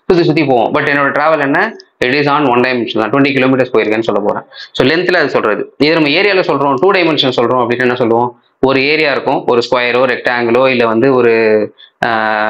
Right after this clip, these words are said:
ட்ரையாங்கிளோ இருக்கும். அது உள்ள எவ்வளவு தூரம் ஆக்குபை பண்ண முடியும், இல்ல எது வந்து how many it can accommodate, எவ்வளவு அதால கொள்ளளவு பிடிக்கும் அப்படின்றத நம்ம என்ன சொல்ல போறோம்னா ஏரியான்னு சொல்றோம். let's say இந்த ஒரு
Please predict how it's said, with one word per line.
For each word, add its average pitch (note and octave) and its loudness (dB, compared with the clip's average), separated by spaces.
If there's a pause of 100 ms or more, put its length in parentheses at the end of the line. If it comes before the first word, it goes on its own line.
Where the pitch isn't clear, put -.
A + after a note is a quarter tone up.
(200)
ட்ரையாங்கிளோ B2 0
இருக்கும். A#2+ -2 (140)
அது C3 0 (100)
உள்ள F#3 0 (160)
எவ்வளவு E3 2
தூரம் F#3+ -2
ஆக்குபை D#3+ 0
பண்ண B2 0
முடியும், A2+ 0
இல்ல A#2 -2
எது E3 0
வந்து D#3+ 0
how C#3 2
many D#3 2 (120)
it B2+ -8
can B2+ -4 (140)
accommodate, B2+ 0 (400)
எவ்வளவு D3+ 2
அதால C3+ 2
கொள்ளளவு D3+ 2
பிடிக்கும் C3+ 0
அப்படின்றத C3+ -2
நம்ம C3 -2
என்ன C3+ -4
சொல்ல A#2+ 0
போறோம்னா A2 0 (680)
ஏரியான்னு C3+ -2
சொல்றோம். G2+ -4 (440)
let's D#3+ 0
say E3+ 0 (100)
இந்த D3+ 2 (100)
ஒரு C#3 2